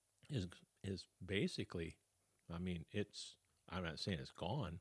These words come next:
You know, you know, you said something about thirty decibels. That just makes things, it change, it's a game changer.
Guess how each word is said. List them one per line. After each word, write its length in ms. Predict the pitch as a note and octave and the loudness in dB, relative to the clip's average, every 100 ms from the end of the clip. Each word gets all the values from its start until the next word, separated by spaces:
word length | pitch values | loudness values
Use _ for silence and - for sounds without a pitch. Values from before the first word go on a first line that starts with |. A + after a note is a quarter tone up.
| - | -2
You 160 | F2 | 2
know, 260 | C3 E2 - - - - _ | 2 2 -2 -10 -18 -20 _
you 80 | - | -10
know, 140 | F2+ F#2+ F#2 | -8 -8 -8
you 80 | F2 | -6
said 220 | - F#2 | 0 2
something 260 | - F2+ F2 | 2 0 -2
about 220 | D#2+ - | -2 -2
thirty 200 | - F2+ D#2+ | 0 0 0
decibels. 500 | F2+ G2 - D#2 - _ - _ - - _ _ - | -2 -2 -6 -12 -12 _ -20 _ -20 -20 _ _ -2
That 160 | F3 | 2
just 200 | G2 - | 2 2
makes 260 | F2+ F2+ - | 0 0 -2
things, 320 | F#2 E2+ - - - | -2 -2 -8 -14 -12
it 120 | - | -10
change, 260 | - G#2+ G#2+ | 0 2 4
it's 160 | B2+ - | 2 2
a 40 | |
game 340 | A2+ G2 C#3+ A#3 | 0 2 2 2
changer. 400 | - D2+ - | 2 2 0